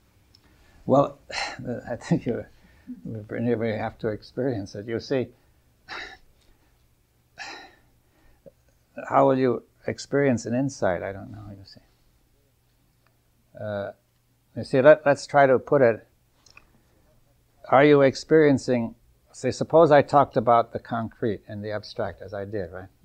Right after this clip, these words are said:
I said the concrete is more subtle, right? And the, that's the, turns it around from the usual language, right? And then I said, how do you experience, do you experience that?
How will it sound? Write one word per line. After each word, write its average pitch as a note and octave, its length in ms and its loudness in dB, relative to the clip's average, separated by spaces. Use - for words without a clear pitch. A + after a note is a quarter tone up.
I A2+ 120 -6
said B2 240 0
the A#2+ 80 -2
concrete C3 480 -2
is A2 140 -2
more A2+ 180 -6
subtle, F#2+ 460 -4
right? A2 220 -14
And G#2+ 120 -12
the, A2 80 -8
that's A2+ 260 -6
the, A2+ 160 -6
turns C3 340 -2
it A#2+ 60 0
around A2+ 260 -2
from G#2 160 -12
the G2+ 80 -10
usual G#2 360 -8
language, F2+ 320 -14
right? G#2 180 -14
And A#2 80 -4
then A#2 100 -2
I B2+ 100 2
said, B2 220 0
how D3 160 4
do C#3+ 100 0
you C3+ 140 0
experience, A#2+ 480 -4
do A#2 80 0
you C#3+ 80 4
experience C#3 640 0
that? F#2 300 -12